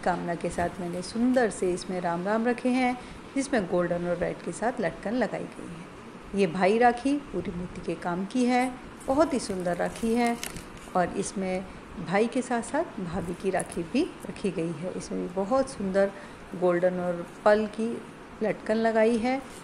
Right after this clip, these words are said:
और इसको हम भाभी लुम्बा भी बोलते हैं कई बार। तो ये आप इसमें हमें ऑर्डर कर सकते हैं। अगर आपको ये प्लेटर या इसमें भी और बहुत सारी वैरायटी राखी की आपको मिल जाएंगी, तो आप ऑर्डर करना चाहते हैं तो स्क्रीन पे नंबर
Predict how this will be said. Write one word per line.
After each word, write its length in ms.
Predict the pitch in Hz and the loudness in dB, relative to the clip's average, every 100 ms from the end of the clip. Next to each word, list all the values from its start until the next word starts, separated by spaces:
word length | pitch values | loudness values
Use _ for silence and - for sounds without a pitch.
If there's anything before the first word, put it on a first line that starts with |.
| - - | -6 2
और 160 | 196 220 | 2 2
इसको 240 | - - | -2 0
हम 180 | 220 214 202 | 0 0 0
भाभी 240 | 185 202 | 2 2
लुम्बा 300 | 202 180 175 | 2 2 4
भी 160 | 185 233 | 4 2
बोलते 340 | 196 170 185 | 0 -2 -2
हैं 160 | 185 170 | -2 -4
कई 180 | 175 | -4
बार। 300 | 175 208 349 - - - - | -2 -2 -2 -8 -16 -16 -6
तो 60 | 180 | -4
ये 380 | 170 170 254 359 - | -2 -2 -2 -4 -2
आप 260 | 185 180 - - - - | 0 0 -4 -14 -10 -8
इसमें 300 | - 185 185 | -6 -6 -4
हमें 320 | 180 185 254 320 - - - - | -4 0 -2 -2 -10 -14 -6 0
ऑर्डर 240 | 185 214 311 - - | 2 2 -4 -6 2
कर 80 | 196 | 2
सकते 360 | - 165 - | 2 -6 -6
हैं। 180 | 170 180 - - | -8 -8 -4 0
अगर 280 | 247 320 | 4 6
आपको 280 | 285 233 - | 4 2 -2
ये 160 | 190 202 | -2 -2
प्लेटर 460 | - 180 170 196 214 - 226 | -2 -4 -2 -2 -2 -6 0
या 180 | 285 285 226 | 4 4 2
इसमें 420 | - - 247 233 | 0 0 0 0
भी 140 | - - | -2 2
और 260 | 220 - - | 4 4 0
बहुत 300 | 196 302 320 | 0 2 2
सारी 240 | - 190 196 | 2 2 2
वैरायटी 380 | 185 180 175 190 | 2 0 0 0
राखी 300 | 170 - 196 - | -2 -2 -8 -4
की 60 | 180 | -4
आपको 240 | 170 - | -2 -2
मिल 220 | 196 190 | 0 0
जाएंगी, 440 | 214 226 233 240 247 - - - - - | 2 2 4 2 0 -6 -14 -14 -6 2
तो 220 | 202 180 | 2 2
आप 300 | - 185 180 - - - | 0 -2 -2 -8 -16 -4
ऑर्डर 240 | 190 196 196 | 0 2 2
करना 260 | 196 190 | 2 0
चाहते 380 | 220 226 220 240 | 0 0 -2 0
हैं 400 | 226 247 254 240 | 2 2 0 -2
तो 80 | 190 | -4
स्क्रीन 300 | - - 180 | -4 -6 -6
पे 120 | 175 | -6
नंबर 340 | 165 170 214 | -6 -2 -2